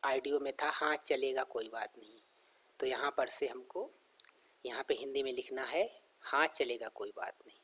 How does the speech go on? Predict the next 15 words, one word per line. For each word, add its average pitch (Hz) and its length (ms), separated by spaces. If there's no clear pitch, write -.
अब 139 120
हिंदी 165 280
में 196 100
कैसे 180 260
लिखेंगे, 175 420
क्योंकि - 1200
हमारा 135 420
कीबोर्ड 151 480
तो 143 160
इंग्लिश 139 360
का 160 160
है, 175 240
तो 165 80
हम 185 260
जाएंगे 147 520